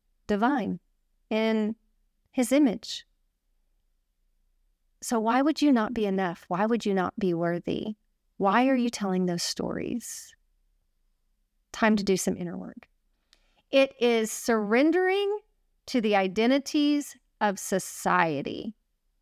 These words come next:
The identities of what a mom should look like, what a hu-, what a husband should look like,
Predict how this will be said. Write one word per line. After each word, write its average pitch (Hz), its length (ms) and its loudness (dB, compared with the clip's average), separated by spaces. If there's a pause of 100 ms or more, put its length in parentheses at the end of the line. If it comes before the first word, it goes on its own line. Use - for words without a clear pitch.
(1000)
The 220 140 4
identities 247 920 0 (140)
of 190 400 2 (300)
what 196 320 0
a 208 80 -2
mom 208 560 0
should 190 260 -4
look 196 160 0
like, 180 180 0
what 190 220 0
a 202 160 -4
hu-, 196 200 -8 (100)
what 202 260 2
a 202 100 -2
husband 220 520 -2
should 202 160 -2
look 196 180 -2
like, 185 220 -2